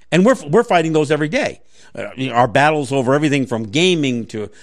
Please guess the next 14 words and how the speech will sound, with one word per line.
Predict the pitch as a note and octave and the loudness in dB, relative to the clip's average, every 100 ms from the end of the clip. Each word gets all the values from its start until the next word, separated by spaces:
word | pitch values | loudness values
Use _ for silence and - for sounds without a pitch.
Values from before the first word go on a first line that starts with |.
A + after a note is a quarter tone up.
| - - - | -20 -20 -18
traffic | - F3+ G#3+ - A2+ | -2 0 2 0 0
vi-, | A#2+ B2 | 0 0
citations, | A#2 C3 A#2 C3 A#2 A2 G2 | -2 -2 -2 -4 -6 -8 -6
all | F3 A3+ | -2 0
of | F3 | 0
that | A2+ - | -4 -4
stuff | A2+ G#2 - - | -4 -4 -10 -12
is | - | -6
associated, | A#2+ - B2+ A2+ A2 G#2 | -4 0 -2 0 -2 -4
is, | A2+ G#2 | -6 -8
is | - G2+ | -8 -10
associated | G2+ G2+ G2+ F2 | -10 -10 -10 -10
with | D#2+ | -12
that. | D2+ - | -16 -18